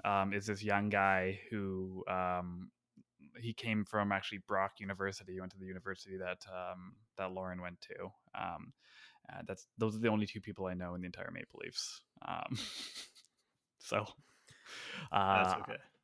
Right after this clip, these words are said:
Speaker 1: I did hear that, uh, they didn't have to go against Boston, so that's good. Um, and I know that they're playing Florida, and, um, they are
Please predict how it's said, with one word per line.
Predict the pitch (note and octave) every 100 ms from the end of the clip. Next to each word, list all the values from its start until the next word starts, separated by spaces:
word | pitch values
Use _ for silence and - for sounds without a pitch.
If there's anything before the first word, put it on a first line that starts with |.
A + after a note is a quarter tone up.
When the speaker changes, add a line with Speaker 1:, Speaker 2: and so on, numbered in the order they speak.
| C#3+
Speaker 1:
I | D3+
did | D3 D#3
hear | C#3 D3 C#3+
that, | C3 B2 A2+
uh, | B2 A2+ G#2+ G#2 G2+ G2 A2
they | G#2+
didn't | A2 B2+ C3+
have | A#2 A2
to | A#2
go | A2+ G#2+
against | G2+ G2+ F#2+ -
Boston, | F#2+ F2+ - G2+ C#3+ C3+ _ -
so | - G#2 F#2+ F#2
that's | G2 G#2 -
good. | G#2+ F#2 A#2 C3 _ _ - - - _ -
Um, | G2+ F#2 F2+ F2+ F2+ F2+ - _ _ _ _ _ _ _ A#2+
and | G#2 F#2+ F#2+ F#2+ F#2+ - -
I | G#2+ G2+
know | F#2+ F#2+ F#2+
that | G2 F#2 -
they're | G2
playing | F#2+ - F#2+ F#2 F#2
Florida, | - G2 F2+ F#2 A2+ D#3+ - _ _ _ _ _ _
and, | - G2 F#2 F#2 F#2 F2+ A#2 -
um, | F#2 F#2+ F#2 F2+ F2 F2 D#2 A#1+ _ _ _ _ _ _ _ _ -
they | G#2+ G2
are | F#2+ F#2+ F#2+ F#2 F#2 F2+ F2+